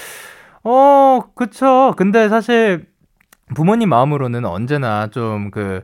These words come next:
그 건강에 또 걱정을 하시고 또 그러니까 그런 게 아닐까. 그리고 또 오렌지 맛있겠습니다.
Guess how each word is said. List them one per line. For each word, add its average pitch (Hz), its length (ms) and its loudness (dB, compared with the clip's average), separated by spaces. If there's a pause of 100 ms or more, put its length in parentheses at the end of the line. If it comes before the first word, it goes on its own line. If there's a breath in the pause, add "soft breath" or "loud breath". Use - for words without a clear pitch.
(500 loud breath)
그 117 200 -6
건강에 170 1160 0
또 156 220 0
걱정을 214 520 2
하시고 175 380 0
또 127 140 -4
그러니까 107 580 -4
그런 120 180 -8
게 110 80 -8
아닐까. 80 840 -10
그리고 196 460 -4
또 202 340 -4 (340 loud breath)
오렌지 202 360 2
맛있겠습니다. 87 1000 -8